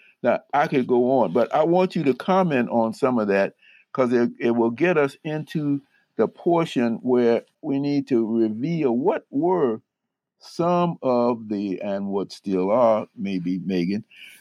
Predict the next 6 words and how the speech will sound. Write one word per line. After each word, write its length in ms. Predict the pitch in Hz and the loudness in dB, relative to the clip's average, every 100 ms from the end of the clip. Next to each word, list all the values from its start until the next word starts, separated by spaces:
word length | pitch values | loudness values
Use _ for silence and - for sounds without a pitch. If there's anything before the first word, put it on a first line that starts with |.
| _ | _
the 140 | 107 | -4
conflicts 960 | 95 - 190 190 175 - 123 98 - - _ _ _ _ - | -2 -4 0 0 0 0 0 0 -6 -20 _ _ _ _ -4
that 180 | 117 120 | -4 -2
you 120 | 113 | -4
had 580 | 135 151 135 113 104 98 _ _ _ _ _ | -2 0 2 2 0 -4 _ _ _ _ _
with 240 | 104 107 | -6 -4